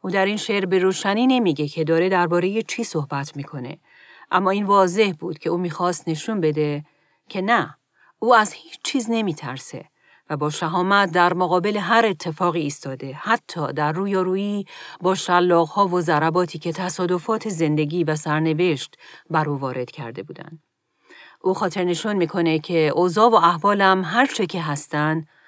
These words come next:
اما اونها نمیتونن جان منو تحت سلطه و غلبه خودشون در بیارن. او در این شعر میگه: «سرم خونی است، اما نه، این سر خم نشده.» او در نهایت این شعر رو با جمله‌ای خاتمه می‌ده.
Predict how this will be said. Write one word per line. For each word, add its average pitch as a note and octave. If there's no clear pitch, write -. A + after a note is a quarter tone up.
اما D3+
اونها F3
نمیتونن D#3+
جان D#3+
منو D3+
تحت D3+
سلطه D#3
و D3+
غلبه D3
خودشون D3
در C3
بیارن. -
او F#3
در F#3
این G3+
شعر F#3+
میگه: F3+
«سرم B3
خونی F3+
است، -
اما D#3+
نه، D#3+
این C3+
سر F3
خم D3+
نشده.» D3
او D#3+
در D3
نهایت D#3+
این E3+
شعر F3
رو E3+
با E3
جمله‌ای E3+
خاتمه C#3+
می‌ده. A2+